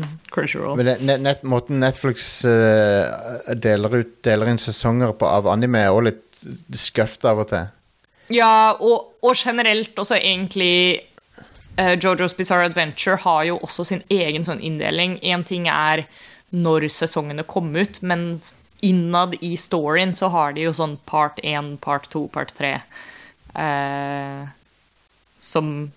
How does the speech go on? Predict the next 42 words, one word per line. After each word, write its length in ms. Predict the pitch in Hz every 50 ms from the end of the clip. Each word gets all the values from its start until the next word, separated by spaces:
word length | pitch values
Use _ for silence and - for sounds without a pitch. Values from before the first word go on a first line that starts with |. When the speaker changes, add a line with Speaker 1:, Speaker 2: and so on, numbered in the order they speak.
| _ _ _ _ _
Speaker 1:
er 120 | - 165 165
forskjellig 600 | - 165 - - 165 156 143 139 139 151 165 160
fra 200 | - 175 165 151 143 147 143
sesong 480 | 139 - - 127 110 107 98 90 - - -
Speaker 2:
Ja. 180 | 156 156 143
Speaker 1:
en, 160 | 143 139 - 156
to 140 | 190 - 190
og 260 | 175 277 302 - -
tre, 500 | - - - - - - - - - 240
så 280 | 247 - - - - 214
det, 140 | 185 202 180 - - - -
Speaker 2:
Ja, 160 | - 110 113 107
Speaker 1:
det 80 | 104
Speaker 2:
men 140 | 98 98 98 -
Speaker 1:
blir 140 | 285 285 240
confusing. 600 | 320 277 262 220 240 202 170 151 170 160 151 165 -
Speaker 2:
Ja. 120 | - 196
Speaker 1:
Men, 300 | - 240 247 254 247 247 254
eh, 460 | 254 247 240 240 233 220 - - 185
men 180 | 220 240 254 247
nå 100 | 247 247
er 160 | 240 226 220 214
vi 60 | 226
i 40 | 226
hvert 160 | 208 208 -
fall 160 | - 226 196 -
i 140 | 196 214 208
den, 340 | 175 196 190 196 196 190
eh, 260 | 196 196 196 196 196 196
den 200 | 180 196 196 - -
arken 500 | 185 180 170 165 - - 190 185 190 180
som 140 | - 196 180
de 80 | 180
kaller 220 | 180 202 190 160 143
for, 220 | - 180 170 160
eh, 220 | 170 175 170 170 170
Golden 540 | 165 170 180 165 165 156 147 170 185 180 165
Wind, 480 | 180 175 175 185 185 175 165 147 156 - - - - - - - - - - - -
eh, 920 | - 170 170 165 160 160 160 156 156 156 151 151 151 156 160 156 143 - -
som 300 | 165 - - - 180 170
er, 460 | 147 - - 156 156 156 151 151 151 151
eh, 920 | 156 156 156 156 160 160 156 156 151 156 156 156 156 156 147 135 - -